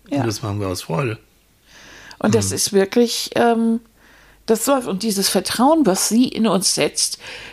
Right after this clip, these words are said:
Speaker 1: das geben wir ja auch zurück.
Speaker 2: Ja.
Speaker 1: Ähm, natürlich, äh, kann sie mit, mit Manfred, äh, jongliert sie ja auch rum und
Speaker 2: Mhm.
Speaker 1: macht und tut.
Speaker 2: Mhm.
Speaker 1: Das ist doch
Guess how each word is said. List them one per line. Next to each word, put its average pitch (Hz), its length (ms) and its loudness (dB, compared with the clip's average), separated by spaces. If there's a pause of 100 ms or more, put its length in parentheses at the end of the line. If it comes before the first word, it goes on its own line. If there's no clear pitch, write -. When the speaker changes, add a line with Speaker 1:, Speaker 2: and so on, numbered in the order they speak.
Speaker 1:
das 202 180 0
geben 202 240 2
wir 175 120 4
ja 180 160 2
auch - 120 -6
zurück. 294 600 2
Speaker 2:
Ja. 110 220 -2 (360)
Speaker 1:
Ähm, 185 480 0 (680)
natürlich, 247 760 2
äh, 175 220 0 (240)
kann 190 200 0
sie 190 160 0
mit, 180 220 -2 (360)
mit - 180 -2
Manfred, 170 880 0
äh, 160 340 2 (640)
jongliert 196 400 2
sie 214 100 0
ja 185 140 2
auch 330 320 2
rum 165 280 2
und 170 200 -2
Speaker 2:
Mhm. 135 80 0
Speaker 1:
macht 127 300 0
und 170 140 -6
tut. 196 220 0 (160)
Speaker 2:
Mhm. 127 140 -2
Speaker 1:
Das 196 140 4
ist 214 100 2
doch 196 80 -2